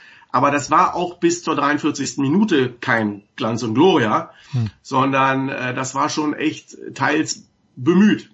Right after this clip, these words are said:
Speaker 1: Sie waren besser, individuell stärker, sie sind verdient in Führung gegangen. Aber ohne Sabitzer Leimer fehlt doch schon ganz schön Herzstück im Zentrum. Ähm, ja, und dann war es im ersten Durchgang war es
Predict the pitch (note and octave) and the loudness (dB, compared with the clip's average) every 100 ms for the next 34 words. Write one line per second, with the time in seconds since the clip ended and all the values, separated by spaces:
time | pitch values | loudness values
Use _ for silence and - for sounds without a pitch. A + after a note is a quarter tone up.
0 | - A#2+ G#2+ F#2+ E3 F3+ G3 G3+ - C#3 | -18 -10 -10 -6 -4 -4 -4 -6 -8 -6
1 | B2+ A2+ A2+ G2 - D#3 F3+ F3+ F#3 - | -6 -6 -6 -6 -4 0 0 0 -4 -6
2 | A#2 B2+ C3 B2+ D#3+ F3+ G#3+ F#3+ - G#3 | -6 -2 -2 -2 -2 0 0 0 2 4
3 | E3+ C#3+ A#2 B2 F3 F3 - - - - | 4 2 0 0 0 -6 -16 -20 -20 -2
4 | B2+ D3+ D#3 F3 G3+ D#3 D3+ E3+ F#3+ E3 | 2 4 6 4 4 2 2 0 -2 -2
5 | D3+ C#3+ F#3+ F3 E3 E3 - E3 F3 F3 | 0 2 2 0 -2 -4 -4 0 0 -2
6 | _ _ _ C#3+ A#2+ - D#3+ D#3+ C3+ D#3+ | _ _ _ -10 -8 -6 -2 -2 0 -4
7 | E3 E3+ D3+ C3+ D#3 - - - A2+ - | -2 0 2 2 0 -2 -4 -2 -2 -4
8 | G#2+ - A2+ B2 D#3 F3 G#3 G#3+ - - | -6 -2 -2 0 0 0 0 -4 -18 -20
9 | - - - - C3 C#3 C#3+ C#3 C3+ C3 | -20 -20 -20 -4 0 2 2 0 -2 -4
10 | - - - - C#3+ C3+ G#2 A2+ G#2+ B2 | -8 -12 -20 -8 0 2 0 -4 -6 -2
11 | B2+ C#3 - - C3+ D#3 - F3+ G3 G3 | 0 0 -2 -8 -6 -4 -2 0 2 0
12 | E3 E3 F3+ - - | 2 2 2 -4 -12